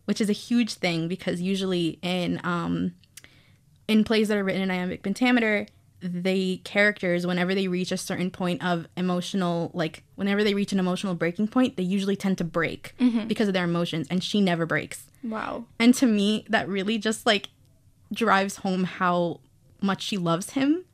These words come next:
Speaker 1: and it drives home the tragedy of the entire play. And, like, I just, I need, I need my future partner to read that and understand that on the level that I do. But, like, yeah, I think those would be my seven. <laughs>
Speaker 2: Okay,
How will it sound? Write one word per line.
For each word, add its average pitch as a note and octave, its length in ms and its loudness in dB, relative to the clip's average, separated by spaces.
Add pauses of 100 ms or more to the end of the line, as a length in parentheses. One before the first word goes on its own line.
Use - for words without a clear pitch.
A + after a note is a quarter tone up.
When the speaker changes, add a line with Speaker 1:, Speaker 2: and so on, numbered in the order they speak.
(360)
Speaker 1:
and A3 120 4
it G3 80 0
drives F#3+ 280 2
home A3 140 2
the G3+ 60 -2
tragedy F#3+ 480 0
of F#3+ 80 -2
the F#3+ 80 0
entire F#3+ 300 0
play. F3+ 400 0
And, G3+ 100 0
like, G3 160 0
I F#3 80 4
just, B3+ 240 2
I - 60 2
need, G#3+ 580 6 (380)
I - 20 2
need G#3 600 8
my G3 180 2
future G#3+ 280 0
partner G#3 280 2
to F3 100 -2
read F#3+ 220 0
that E3 180 4
and F#3 140 2
understand F#3+ 540 2
that - 120 0
on G3 120 4
the G3 80 2
level F3+ 200 4
that E3 80 2
I F3 160 4
do. E3 220 -6 (480)
But, G3+ 80 -2
like, G#3 160 2
yeah, G3+ 120 2
I A#3 140 6
think D4+ 220 8
those G3+ 180 4
would F#3+ 100 2
be F3 100 0
my E3+ 180 0
seven. E3 520 4
<laughs> - 60 0
Speaker 2:
Okay, G4 420 2